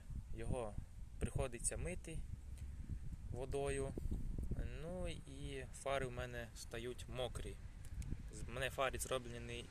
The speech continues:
із паперу. Ось так. Ну і це, коли вони мокрі, не дуже добре. М. Не дуже добре, бо якщо вони будуть мокрі, вони можуть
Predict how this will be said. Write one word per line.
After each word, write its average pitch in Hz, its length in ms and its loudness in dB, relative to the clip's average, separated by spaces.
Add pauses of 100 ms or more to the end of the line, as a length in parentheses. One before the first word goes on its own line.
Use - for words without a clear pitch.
із 120 380 0 (540)
паперу. 123 460 6 (1000)
Ось - 160 0
так. 95 220 -2 (640)
Ну 190 140 -2
і 190 60 -2
це, 170 260 2
коли 151 240 0
вони 143 260 -2
мокрі, 147 340 0
не 120 120 -2
дуже 127 260 0
добре. 101 400 2 (340)
М. - 160 0 (1400)
Не 110 80 -4
дуже 113 220 -2
добре, 147 320 2
бо 120 180 -2
якщо 113 320 0
вони 135 160 -2
будуть 123 220 -2
мокрі, 151 340 -2
вони 131 400 0 (920)
можуть 127 600 -6